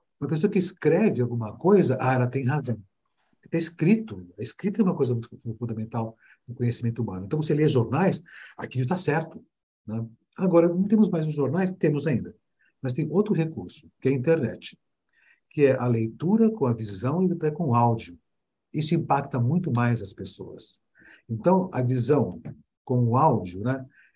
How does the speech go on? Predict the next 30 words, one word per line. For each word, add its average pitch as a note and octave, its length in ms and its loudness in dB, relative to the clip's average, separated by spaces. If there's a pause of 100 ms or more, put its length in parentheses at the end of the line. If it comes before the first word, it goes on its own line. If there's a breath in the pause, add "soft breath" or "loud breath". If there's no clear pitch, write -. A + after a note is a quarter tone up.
(120 soft breath)
é A#2 40 -6
muito D3 200 -2
mais C#3+ 180 2
impactante. B2 560 -2
Qualquer F#3 240 2
pessoa F#3 260 2
que D3+ 100 -6
fale D#3+ 340 0
alguma C#3+ 220 0
coisa B2+ 200 0
qualquer A#2+ 240 -4
usando C3 180 0
esses A#2 220 -4
recursos, D#3 640 -2 (520 soft breath)
ela C#3+ 280 4
é C#3 180 2
verdade. C3+ 640 -2 (160)
E E3+ 120 2
a E3+ 40 2
pessoa E3+ 300 0
aceita A3+ 400 2
como D#3+ 160 2
verdade B2 220 0
essas A#2 160 -6
condições. - 500 -14 (600 soft breath)
Por G#3+ 80 8
isso, G#3 180 4
fake G3+ 280 4
news G3 240 4
pega. D#3 420 2